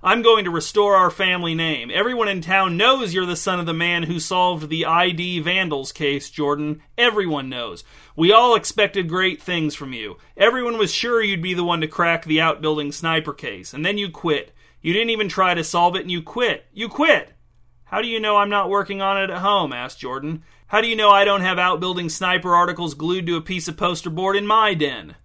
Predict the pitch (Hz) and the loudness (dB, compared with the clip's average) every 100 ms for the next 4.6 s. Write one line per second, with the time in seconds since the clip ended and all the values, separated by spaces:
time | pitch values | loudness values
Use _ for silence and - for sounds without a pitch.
0 | _ _ _ 160 160 156 196 254 - - | _ _ _ -2 4 4 4 -2 -8 -2
1 | 202 196 208 208 233 240 - - - _ | -2 -2 0 0 0 -4 -16 -20 -20 _
2 | - - 196 190 170 143 160 175 160 143 | -12 -8 -4 -2 -2 -4 -2 -4 -4 -8
3 | 139 135 160 147 135 143 143 135 147 151 | -10 -6 -2 -2 -2 -2 -2 -2 -2 -2
4 | 139 135 147 139 107 | -4 -6 -2 -2 -4